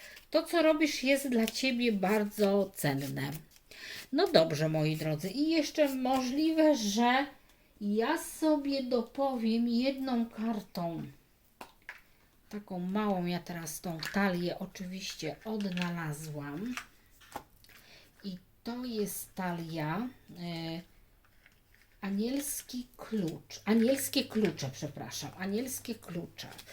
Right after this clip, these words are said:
I te anielskie klucze dadzą nam, mm, jakieś wskazówki może, prawda? Trzy wskazówki od, e, anielskich kluczy. Trzy wskazówki.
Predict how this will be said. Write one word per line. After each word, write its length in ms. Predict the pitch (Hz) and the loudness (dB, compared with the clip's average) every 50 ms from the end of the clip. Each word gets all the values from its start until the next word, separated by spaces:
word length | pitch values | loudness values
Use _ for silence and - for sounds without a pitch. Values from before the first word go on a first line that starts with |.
| - - - - - - | -16 -14 -14 -14 -8 -4
I 80 | 208 185 | -2 0
te 140 | - 254 269 | 2 4 6
anielskie 500 | 269 262 269 294 285 285 - - 262 247 | 8 8 10 8 8 6 4 2 2 2
klucze 440 | - - 247 269 262 - - 240 | 4 4 4 4 4 4 4 4
dadzą 380 | 233 233 220 226 220 226 214 208 | 6 6 6 6 8 6 6 6
nam, 460 | 202 196 190 190 190 190 202 208 202 202 - - - - 180 | 6 4 4 4 4 6 6 4 4 2 -2 -8 -6 -4 -2
mm, 180 | 180 180 180 | 0 2 4
jakieś 380 | 190 233 285 302 - 359 339 - | 6 6 6 6 6 2 2 2
wskazówki 840 | - - - - - 330 320 294 277 320 330 - - - - 175 165 | 0 -2 -2 2 4 6 6 8 8 6 4 4 0 -2 0 2 2
może, 300 | 151 139 135 123 147 139 | 4 4 4 4 2 0
prawda? 540 | 135 - 165 143 147 160 170 170 185 220 240 - - - - - - - - - - - - - - - - _ - | 0 -2 -4 -4 -2 -2 -2 0 0 0 0 -2 -6 -16 -20 -20 -20 -20 -20 -20 -20 -20 -20 -20 -20 -20 -20 _ -6
Trzy 400 | - - - - - 262 269 262 | -4 -2 -2 0 2 2 2 2
wskazówki 920 | - - - - - 247 233 208 214 269 269 254 - - - 233 226 214 - - | 2 -2 -6 -2 0 2 2 4 4 4 4 4 2 -4 -8 -6 -6 -6 -8 -6
od, 380 | - 214 214 208 202 208 - - | -2 2 2 2 2 2 -4 -6
e, 480 | 170 160 202 202 196 190 190 190 190 - | 0 2 4 6 6 6 6 4 4 2
anielskich 800 | - 202 208 202 202 202 196 185 180 - - - 214 196 175 - - _ | 0 0 2 2 2 2 0 -2 -4 -6 -4 -4 -4 -6 -6 -8 -12 _
kluczy. 680 | - - 190 208 214 190 165 - - - - 127 113 107 - - - - - - - - _ _ _ _ _ - - - - - - | -10 -6 -2 0 0 0 -2 -6 -12 -10 -10 -10 -10 -10 -14 -18 -20 -20 -20 -20 -20 -20 _ _ _ _ _ -12 -10 -10 -10 -10 -10
Trzy 260 | - - - 240 233 | -12 -8 -6 -6 -6
wskazówki. 1200 | - - - - - 185 185 180 185 190 190 160 - - - - - - 165 165 185 208 269 294 | -6 -8 -10 -10 -8 -8 -8 -6 -6 -6 -8 -8 -10 -16 -20 -20 -20 -18 -16 -12 -6 -4 -4 -4